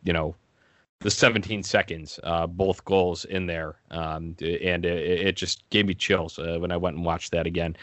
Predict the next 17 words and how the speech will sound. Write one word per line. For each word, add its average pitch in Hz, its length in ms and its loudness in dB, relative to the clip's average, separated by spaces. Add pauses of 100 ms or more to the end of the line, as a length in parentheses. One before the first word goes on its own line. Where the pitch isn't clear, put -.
(200)
And, 82 220 2
you 80 60 0
know, 82 160 0
just 82 200 -4
knowing 98 200 8
that 92 80 6
you're 90 80 0
not 90 180 2
gonna 90 140 -6
hear 92 160 -2
Doc's 87 300 -2
voice 92 280 -2
again, 82 260 -8
you 85 80 -8
gotta, 85 200 -2
you 87 60 0
gotta 85 200 -2